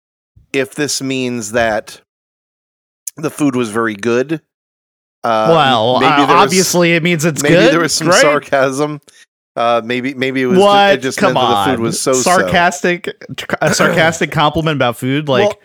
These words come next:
Speaker 1: I,
Speaker 2: "Well,
Speaker 1: it,
Speaker 2: this is
Speaker 1: I,
Speaker 2: good."
Speaker 1: I shouldn't have said sarcastic. I guess what I should have said is like, uh, "Oh yeah, it's, um, man, yeah, it's, uh, tasty, tasty, tasty. It's, it's, it's tasty, tasty."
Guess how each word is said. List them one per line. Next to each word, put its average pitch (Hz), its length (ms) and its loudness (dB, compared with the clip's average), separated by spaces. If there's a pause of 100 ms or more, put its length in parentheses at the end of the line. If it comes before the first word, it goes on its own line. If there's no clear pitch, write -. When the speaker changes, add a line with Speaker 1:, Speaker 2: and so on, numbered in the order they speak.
(140)
Speaker 1:
I, 175 140 2
Speaker 2:
"Well, 127 240 2
Speaker 1:
it, 101 40 -8
Speaker 2:
this 143 260 0
is 127 160 -2
Speaker 1:
I, 180 100 0
Speaker 2:
good." 92 580 -2 (120)
Speaker 1:
I 180 100 -2
shouldn't 190 240 -6
have 175 80 -4
said 143 200 -4
sarcastic. 120 640 -2
I 117 60 -4
guess 120 200 -4
what 117 120 0
I 113 40 -2
should 110 200 -4
have 107 100 -6
said 113 180 -2
is 110 220 -4
like, 107 440 -4 (440)
uh, 107 500 -2 (240)
"Oh 311 280 0
yeah, 214 400 0
it's, - 200 -10
um, 131 380 -2 (760)
man, 202 300 -4
yeah, 190 220 -2
it's, 113 200 -8
uh, 131 140 -2
tasty, 185 640 -6
tasty, 208 400 -8
tasty. 107 640 -8 (300)
It's, - 500 -12 (640)
it's, - 240 -18 (140)
it's 131 200 -12
tasty, 151 500 -6
tasty." 104 600 -12